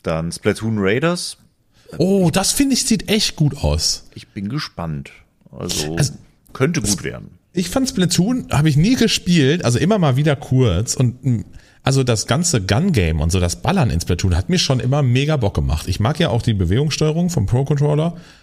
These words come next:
Speaker 2: und ich, also das Einzige, was mich da immer genervt hat, war der Modus. Ich will halt kein Online-Battle, kein Counter-Strike-Spiel mit Farbe, sondern ich will halt das, was sie jetzt machen.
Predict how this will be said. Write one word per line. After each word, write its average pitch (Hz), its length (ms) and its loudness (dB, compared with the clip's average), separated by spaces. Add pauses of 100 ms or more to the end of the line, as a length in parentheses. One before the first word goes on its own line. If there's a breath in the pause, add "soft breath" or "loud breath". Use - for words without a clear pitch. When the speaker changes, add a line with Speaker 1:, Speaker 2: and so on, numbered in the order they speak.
(140)
Speaker 2:
und 117 180 0
ich, - 140 -4 (180)
also 87 300 0 (420 loud breath)
das 117 400 0
Einzige, 135 360 2
was 156 140 -2
mich 156 100 0
da 147 100 2
immer 143 160 0
genervt 131 380 0
hat, 147 120 -2
war 135 100 2
der 127 120 2
Modus. 117 560 0
Ich 113 160 0
will 180 180 4
halt 127 140 2
kein 98 180 0
Online-Battle, 92 1200 2
kein 104 260 0
Counter-Strike-Spiel 104 880 0
mit 95 160 0
Farbe, 104 400 0
sondern 98 340 0 (280 loud breath)
ich 104 160 0
will 127 160 2
halt 120 380 0
das, 139 340 0
was 123 160 0
sie 113 100 2
jetzt - 260 -2
machen. 80 380 0